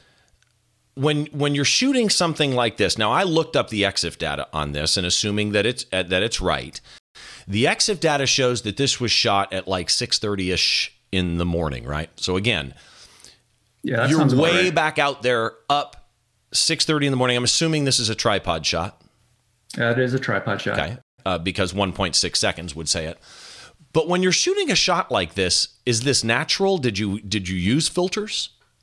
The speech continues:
Speaker 2: Uh, yep. So I used a Stingray filter on this. So it's a, a neutral gr-, density graduated filter just to bring down the darkness of the sky.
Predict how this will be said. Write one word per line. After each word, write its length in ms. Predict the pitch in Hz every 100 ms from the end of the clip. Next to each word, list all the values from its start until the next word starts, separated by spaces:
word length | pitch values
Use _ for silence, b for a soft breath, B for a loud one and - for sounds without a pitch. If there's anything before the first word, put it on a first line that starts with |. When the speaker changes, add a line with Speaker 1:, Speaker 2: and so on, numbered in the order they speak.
| _ _ _ _ _ _ B B B B -
Speaker 2:
Uh, 260 | 131 131 135
yep. 240 | 196 -
So 200 | - 160
I 20 |
used 420 | 151 160 160 147
a 200 | 151 131
Stingray 520 | 123 - 160 147 139 139
filter 380 | 135 139 117
on 180 | 107 104
this. 240 | 101 120 -
So 320 | - 107 107
it's 220 | 104 -
a, 580 | 113 107 104 101 104 -
a 140 | 110 113
neutral 340 | 135 135 131
gr-, 280 | 123 117 -
density 400 | 120 120 120 104
graduated 640 | 107 104 113 110 110 110
filter 380 | - 95 104 110
just 220 | 107 101
to 80 | 110
bring 240 | 110 110
down 200 | 107 107
the 80 | 104
darkness 400 | 107 104 - 110
of 100 | 117
the 60 | 110
sky. 440 | - 101 98 147